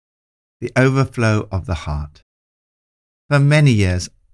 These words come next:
I wanted to meet the great evangelist Billy Graham.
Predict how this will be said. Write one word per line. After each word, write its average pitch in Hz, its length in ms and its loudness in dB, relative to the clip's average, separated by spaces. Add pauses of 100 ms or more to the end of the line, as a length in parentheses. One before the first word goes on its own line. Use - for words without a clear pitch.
I 151 160 2
wanted 117 400 -4
to 101 80 -4
meet 92 360 -2
the - 60 -12
great 113 340 -2
evangelist 85 680 -4
Billy 95 240 -2
Graham. 76 460 -10